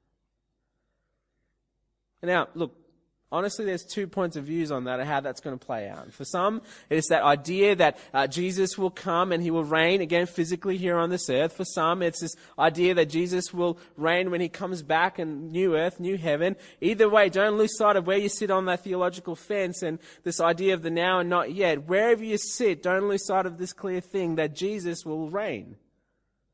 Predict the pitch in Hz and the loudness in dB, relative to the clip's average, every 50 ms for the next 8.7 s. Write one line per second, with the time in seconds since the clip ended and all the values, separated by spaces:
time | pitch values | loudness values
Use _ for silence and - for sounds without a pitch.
0 | _ _ _ _ _ _ _ _ _ _ _ _ _ _ _ _ - 147 170 190 | _ _ _ _ _ _ _ _ _ _ _ _ _ _ _ _ -10 -6 -4 -4
1 | 190 - - 208 190 180 - - 226 240 220 - - - 165 156 147 - - 170 | -4 -2 -2 -2 -2 -2 -4 -4 -6 -6 -6 -6 -4 -2 -2 0 -2 -2 -2 -4
2 | 170 165 - - 147 - - - 175 165 165 156 151 151 147 147 151 160 165 180 | -4 -4 -6 -8 -12 -10 -8 -6 -4 -2 -2 -2 -2 -4 -4 -4 -4 -2 -2 -2
3 | 196 196 202 185 135 - - - - - - - - - - _ _ _ _ _ | 0 0 0 -2 -4 -6 -8 -14 -18 -16 -16 -16 -16 -18 -20 _ _ _ _ _
4 | _ _ _ _ _ _ _ _ _ _ _ _ _ _ _ _ _ _ _ _ | _ _ _ _ _ _ _ _ _ _ _ _ _ _ _ _ _ _ _ _
5 | _ _ _ - - 147 151 160 165 170 165 - - 180 175 180 180 175 160 156 | _ _ _ -8 -8 -6 -4 -2 -2 -2 -2 -2 -2 0 0 2 2 0 0 -2
6 | - - - 190 175 175 156 151 147 143 143 175 170 170 165 160 - - - 160 | -4 -6 -4 -4 -4 -2 -2 -4 -4 -6 -6 -6 -6 -6 -6 -6 -8 -8 -8 -8
7 | 151 147 147 151 156 160 165 - - - 147 139 135 139 147 151 156 156 147 143 | -6 -6 -6 -6 -6 -6 -6 -8 -8 -8 -6 -4 -4 -4 -4 -4 -4 -4 -4 -6
8 | 139 143 135 135 135 139 143 143 135 - - - 101 95 | -6 -6 -6 -6 -4 -4 -6 -6 -8 -12 -14 -18 -18 -18